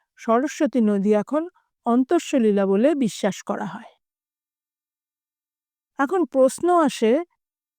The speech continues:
কেন একশো চুয়াল্লিশ বছরে একবার? এর উত্তর দিলে যেতে হবে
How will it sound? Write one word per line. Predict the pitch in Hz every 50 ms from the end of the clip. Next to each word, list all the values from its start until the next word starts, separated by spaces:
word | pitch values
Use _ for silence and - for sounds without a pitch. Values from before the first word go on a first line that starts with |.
| _ _ -
কেন | - 285 294 311 339 349 349 - -
একশো | - 233 233 - - - - 370
চুয়াল্লিশ | 262 - - 349 339 330 330 311 330 320 294
বছরে | 262 294 294 285 - - 302 294 277 -
একবার? | 247 214 196 185 196 226 - - - _ _ _ _ _ _ _ _ _ _ _ _ _ _ _ _ _ _ _ _ _ _ -
এর | 277 302 370 320 320
উত্তর | 294 226 - _ - 220 202
দিলে | 175 175 208 196 247 269
যেতে | 214 240 196 - - 196
হবে | 190 202 190 196 247